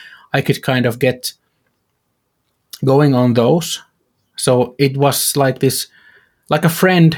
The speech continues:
that knew everything about this project. You could always ask any question from, and it would just give you an idea. And no matter if it was good or bad, it would just get you going forward. So I think that with the, with the writing partner A I, that was kind of fun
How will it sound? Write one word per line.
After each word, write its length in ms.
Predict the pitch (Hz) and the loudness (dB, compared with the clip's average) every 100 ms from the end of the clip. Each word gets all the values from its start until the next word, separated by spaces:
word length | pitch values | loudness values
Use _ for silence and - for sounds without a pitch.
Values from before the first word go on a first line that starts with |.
| - | -2
that 120 | 139 | 0
knew 220 | 143 151 | 4 4
everything 400 | 147 160 160 139 | 4 2 2 2
about 260 | 131 131 127 | 2 0 0
this 120 | - | -4
project. 460 | - 127 113 113 - | -2 -2 0 -2 -2
You 80 | 123 | -4
could 140 | 117 | -4
always 340 | - 131 123 - | -2 0 0 -2
ask 320 | 120 117 - | -6 -6 -6
any 160 | 165 170 | -2 -2
question 360 | 165 131 139 120 | 0 -2 -4 -2
from, 400 | 120 110 113 - | -2 0 -4 -6
and 100 | 131 | -2
it 80 | 127 | -2
would 160 | 127 120 | -2 -2
just 160 | 120 | -4
give 180 | - 131 | -2 0
you 120 | 123 | 2
an 100 | 117 | 0
idea. 520 | 113 110 123 135 156 - - | 0 -2 -2 0 -2 -6 -6
And 120 | 123 | 0
no 120 | 131 | 2
matter 300 | 127 131 127 | 2 2 0
if 160 | 135 131 | -2 -4
it 80 | 123 | -4
was 140 | 113 | -2
good 160 | - 160 | 0 0
or 80 | 117 | 0
bad, 340 | 143 127 - | 0 -2 -2
it 120 | 120 | -6
would 120 | 123 | -6
just 200 | - - _ _ _ _ - | -6 -10 _ _ _ _ -8
get 180 | - 123 | -6 0
you 100 | 135 | 0
going 280 | 127 117 113 | 2 2 0
forward. 500 | - 123 110 107 - - - - - - _ | 0 -2 -2 -6 -12 -20 -20 -20 -20 -20 _
So 100 | - | -2
I 60 | 135 | 0
think 180 | 151 139 | 2 2
that 180 | 170 156 | 0 0
with 180 | 135 | 0
the, 140 | 135 123 | 0 0
with 140 | 139 | 0
the 80 | 139 | 2
writing 520 | 143 156 147 135 117 - _ - | 2 2 2 0 -2 -10 _ -6
partner 360 | 127 120 123 123 | -4 -2 -4 -2
A 180 | 120 | -2
I, 180 | 117 113 | -2 -2
that 160 | 123 131 | -4 -4
was 140 | 113 | -6
kind 220 | - 113 | -6 -6
of 80 | 107 | -6
fun 380 | - 110 107 | -4 -4 -4